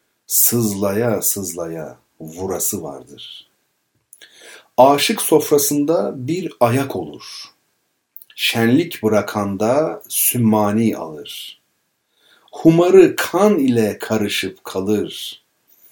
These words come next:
Atadan toruna süresi vardır. Veysel ile yumup iki gözünü, görür gerçeklerin gizli yüzünü. Emrah ile gamda tartar özünü.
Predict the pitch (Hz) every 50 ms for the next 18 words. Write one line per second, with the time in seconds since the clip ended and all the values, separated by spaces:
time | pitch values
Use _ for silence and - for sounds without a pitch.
0 | _ _ - - _ _ - 101 104 - - 120 117 117 127 135 135 123 107 95
1 | - - - 104 101 98 98 95 95 92 87 80 80 - _ _ _ - - -
2 | - - - 107 101 95 87 - - - 101 87 80 73 69 67 - - 110 -
3 | - - - - - _ _ _ _ _ _ _ _ _ _ _ _ _ - -
4 | - - _ _ _ _ _ _ _ _ - 98 98 98 123 127 131 127 127 -
5 | - 170 151 135 117 107 104 92 85 95 98 107 107 113 107 - - - - _
6 | - 104 - - 131 113 107 95 90 92 87 85 85 98 113 123 135 139 135 _
7 | _ _ _ _ _ _ _ _ _ _ _ _ _ - 92 90 120 123 127 127
8 | 156 147 123 104 - - - - - - 101 98 90 - - 98 92 - 98 92
9 | 90 90 85 80 76 - - 104 95 87 87 92 92 82 82 80 76 76 76 73
10 | 71 71 _ _ _ _ _ _ _ _ - - - - _ _ _ _ _ _
11 | _ _ - 120 127 131 131 143 170 175 165 156 147 131 123 117 107 101 - -
12 | - - - 90 - 123 123 127 117 117 135 165 160 160 - 113 101 98 - -
13 | 95 95 87 82 - 82 90 87 82 85 82 80 78 78 73